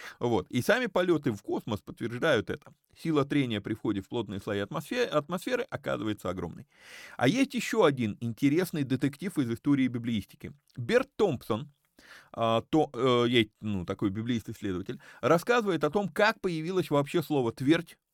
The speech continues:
в этом отрывке. В оригинале мы здесь с вами видим слово, щас я его вам найду, вот это слово, это слово «ракия». Ну, здесь написано «га ракия», да,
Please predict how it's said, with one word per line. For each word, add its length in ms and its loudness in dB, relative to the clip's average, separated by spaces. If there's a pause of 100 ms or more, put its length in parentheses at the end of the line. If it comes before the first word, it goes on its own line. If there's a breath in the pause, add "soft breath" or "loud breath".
в 120 -4
этом 200 2
отрывке. 440 -2 (1040 loud breath)
В 100 6
оригинале 680 4 (200)
мы 260 0
здесь 260 2
с 40 -12
вами 240 0
видим 480 -2 (160)
слово, 420 2
щас 220 -8
я 60 -2
его 420 -2
вам 180 -2
найду, 400 -4 (400)
вот 260 -4
это 180 -2
слово, 280 -2
это 180 -2
слово 280 2
«ракия». 400 0 (1120)
Ну, 240 2
здесь 220 2
написано 520 -4
«га 480 4
ракия», 500 -8
да, 220 2